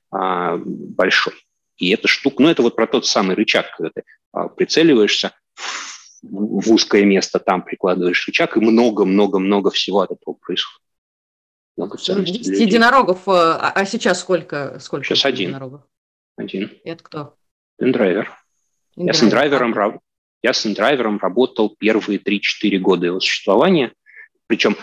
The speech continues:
Speaker 1: Арсен ко мне пришёл ровно, вот помни-, э, ровно на эту услугу упаковки стартапа. В
Speaker 2: Мгм.
Speaker 1: самом-самом-самом-самом начале существования Индрайвера, а, мы с ним в этом режиме работали, а, а потом это уже продолжилось в режиме трекинга.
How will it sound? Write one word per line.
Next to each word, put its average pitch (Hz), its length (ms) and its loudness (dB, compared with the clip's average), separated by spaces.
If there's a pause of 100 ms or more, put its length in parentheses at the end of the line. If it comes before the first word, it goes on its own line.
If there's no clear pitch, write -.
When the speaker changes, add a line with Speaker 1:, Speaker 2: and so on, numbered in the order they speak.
Speaker 1:
Арсен - 320 0
ко 120 100 0
мне 107 140 2
пришёл 120 360 4
ровно, 113 340 4
вот 98 120 -2
помни-, 147 240 4
э, 127 300 4
ровно 123 280 4
на 113 160 4
эту 113 140 -4
услугу 117 340 0
упаковки - 440 -2
стартапа. - 580 -4 (960)
В 190 60 -20
Speaker 2:
Мгм. 196 80 -10
Speaker 1:
самом-самом-самом-самом 131 1900 0
начале 95 540 0 (140)
существования 90 840 -4
Индрайвера, 135 560 0 (320)
а, 95 320 0 (1080)
мы 107 200 4
с 104 100 -2
ним 98 260 2
в 113 120 0
этом 101 240 0
режиме 98 400 -2
работали, 110 640 0 (540)
а, 104 320 -14 (180)
а 127 100 -2
потом 143 340 2
это - 120 0
уже 110 160 2
продолжилось 101 540 2
в - 60 -10
режиме 95 260 -2
трекинга. - 400 -6